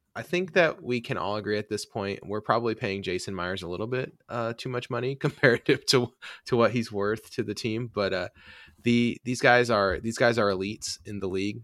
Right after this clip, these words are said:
Uh, Myers made his field goal in all four of his extra points. Dixon had four punts inside the twenty, a long of fifty-nine. Uh, looks, looked, looked real good. I have no, no qualms with the, uh, Seahawks special teams.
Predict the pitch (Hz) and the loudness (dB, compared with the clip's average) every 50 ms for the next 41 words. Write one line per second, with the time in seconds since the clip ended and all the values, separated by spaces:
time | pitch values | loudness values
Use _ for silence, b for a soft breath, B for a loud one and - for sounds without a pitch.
0 | 117 - _ - - - - 101 98 95 95 92 - 107 95 92 - - - 92 | -18 -20 _ -14 -14 -12 -10 -6 -4 -4 -4 -4 -4 -6 -8 -8 -8 -8 -10 -10
1 | 90 92 95 90 90 90 90 87 - - 101 95 92 92 95 92 95 - - - | -8 -8 -6 -6 -6 -6 -6 -8 -8 -6 -6 -4 -4 -6 -6 -8 -10 -10 -10 -14
2 | 135 _ - 135 127 123 123 123 - - - - b b b b b b _ 92 | -16 _ -8 -6 -4 -4 -4 -4 -6 -10 -16 -20 b b b b b b _ -2
3 | 101 101 98 - - 110 98 95 92 98 90 82 - _ - 104 95 - - 98 | -2 -2 -2 -2 -4 -6 -4 -6 -4 -4 -6 -6 -6 _ -6 -6 -6 -4 -6 -6
4 | 92 90 - 95 - - 85 82 85 82 - - - - 117 107 107 113 - 117 | -6 -6 -10 -10 -6 -4 -4 -4 -4 -8 -10 -10 -10 -8 -6 -6 -6 -6 -6 -6
5 | 104 107 110 104 - - 87 95 90 98 98 92 85 - - 101 87 - - 85 | -4 -4 -6 -8 -10 -12 -10 -8 -8 -6 -6 -8 -10 -10 -10 -10 -10 -10 -12 -16
6 | 78 80 87 85 92 92 92 95 92 87 90 104 - - _ _ _ - - 87 | -14 -10 -8 -6 -4 -4 -4 -4 -6 -6 -8 -10 -14 -16 _ _ _ -12 -10 -8
7 | 80 78 - - - 135 - - - - 135 143 - - - _ - 151 147 - | -8 -8 -10 -8 -8 -8 -8 -8 -8 -4 -4 -4 -4 -6 -18 _ -6 -6 -4 -2
8 | 151 143 143 139 123 123 120 120 120 - b b b b b b b b b b | -2 -2 -2 0 0 2 2 2 0 -4 b b b b b b b b b b
9 | - 107 104 104 101 98 104 104 104 107 104 104 98 104 117 _ _ _ _ _ | -6 -4 -2 -2 -2 -2 -4 -2 0 0 0 0 -2 -4 -8 _ _ _ _ _
10 | _ _ _ _ _ - 92 95 95 98 92 - - 90 85 80 78 80 - - | _ _ _ _ _ -14 -10 -8 -6 -6 -6 -6 -6 -6 -6 -6 -6 -8 -10 -12
11 | 82 80 - 82 80 80 80 80 - - 90 82 78 - - 87 85 - - 80 | -12 -10 -8 -8 -6 -6 -6 -8 -6 -6 -6 -6 -6 -8 -8 -8 -8 -6 -8 -10
12 | - - 85 82 82 85 - | -10 -10 -10 -10 -10 -14 -16